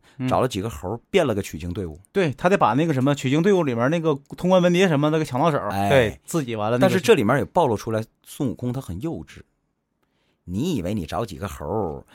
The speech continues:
Speaker 2: 变成唐三藏、猪八戒、沙僧的样子，你就可以到灵山了，你就可以蒙混过关了？
Speaker 1: 从技术层面上是没有问题的呀。
Speaker 2: 从技-
Speaker 1: 不就这几个人吗？
Speaker 2: 从技术层面上来讲是有问题的。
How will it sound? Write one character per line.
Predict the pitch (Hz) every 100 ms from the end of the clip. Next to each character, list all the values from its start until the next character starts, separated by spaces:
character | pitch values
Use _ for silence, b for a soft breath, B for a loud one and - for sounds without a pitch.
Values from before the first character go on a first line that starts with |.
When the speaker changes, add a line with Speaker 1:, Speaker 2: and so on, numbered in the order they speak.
| b
Speaker 2:
变 | - 190
成 | 95 98
唐 | 107 92
三 | 110 113
藏、 | 123 104 73 64 _ _ _
猪 | -
八 | 120 117
戒、 | 123 92 73 60 -
沙 | - 117
僧 | 117 117
的 | 98
样 | 85 101 78
子， | 71 60
你 | 78
就 | 76
可 | 85
以 | 78
到 | 85 67
灵 | 65
山 | 76 76
了， | 67 62 _ _ _ _ _ _ _ _ _ -
你 | 95
就 | 90
可 | 110
以 | 113 92 82 -
蒙 | 85 101 104
混 | 101 104
过 | 101
关 | 90 107
了？ | 110
Speaker 1:
从 | 143 208
技 | - 330
术 | 196
层 | 170 -
面 | 151 208
上 | 180 -
是 | 214 190
没 | 160
有 | 208
问 | 240 202
题 | 160 -
的 | 170 -
呀。 | 185 170 147 196 196 B _
Speaker 2:
从 | - 117
技- |
Speaker 1:
不 | 294
就 | 285
这 | 226
几 | 185
个 | 175
人 | 143
吗？ | 185 175
Speaker 2:
从 | 170
技 | 143 190
术 | 139
层 | 98 98
面 | 110
上 | 95
来 | 95
讲 | 85 73
是 | 120
有 | 98
问 | 62 104 92
题 | -
的。 | -